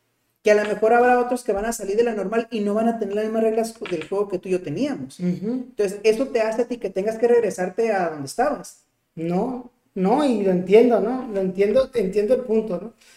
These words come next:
Speaker 2: Sin embargo, a lo que yo me refiero es más al, a la parte, eh, social, a la parte donde el, el individuo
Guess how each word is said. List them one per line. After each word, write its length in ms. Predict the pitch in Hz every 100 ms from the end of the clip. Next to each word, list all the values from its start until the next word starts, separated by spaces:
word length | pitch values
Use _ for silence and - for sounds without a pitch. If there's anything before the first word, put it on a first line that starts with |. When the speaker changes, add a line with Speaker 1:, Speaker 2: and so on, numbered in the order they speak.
| _
Speaker 2:
Sin 240 | - 202 196
embargo, 800 | 185 185 202 202 262 254 - - _ _
a 140 | 196 180
lo 160 | 180
que 160 | 175 170
yo 80 | 180
me 140 | 226
refiero 540 | 226 - 202 208 220 220
es 380 | 202 190 - -
más 320 | 202 202 190
al, 260 | 214 208 214
a 100 | 170
la 200 | 160 -
parte, 840 | 165 165 - 208 196 156 135 - _ _ _ _ _ _ _ _ _ _
eh, 320 | 226 185 180 170
social, 800 | - 185 - 220 262 302 - - _ _ _ _ _
a 80 | 185
la 200 | 185 180
parte 320 | 190 185 202
donde 320 | 240 214 190
el, 420 | 180 175 156 - - _ _ _ _ _ _ _ _ -
el 200 | 196 196
individuo 1080 | 196 185 180 269 330 311 330 - - -